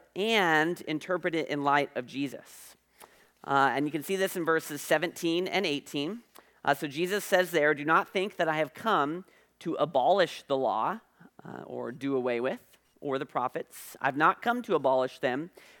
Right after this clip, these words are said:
but to fulfill them. For truly I say to you, until heaven and earth pass away, not an iota, not a dot will pass from the law until all is accomplished." So, what is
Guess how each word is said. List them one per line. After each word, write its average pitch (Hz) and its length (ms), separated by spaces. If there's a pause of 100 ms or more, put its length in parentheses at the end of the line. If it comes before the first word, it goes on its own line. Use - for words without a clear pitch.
(100)
but 160 200
to 135 480
fulfill 190 320
them. - 280 (440)
For 151 100
truly 185 360
I 202 100
say 160 240
to 160 40
you, 156 200
until 160 320
heaven 165 240
and 180 120
earth 160 160
pass 143 320
away, 139 360 (560)
not 156 200
an 208 100
iota, 175 440
not 151 200
a 151 40
dot 147 360
will 123 120
pass 135 300
from 147 160
the 151 80
law 120 360
until 120 300
all 117 480
is 113 440
accomplished." - 680 (840)
So, 185 400 (140)
what 170 300
is 165 580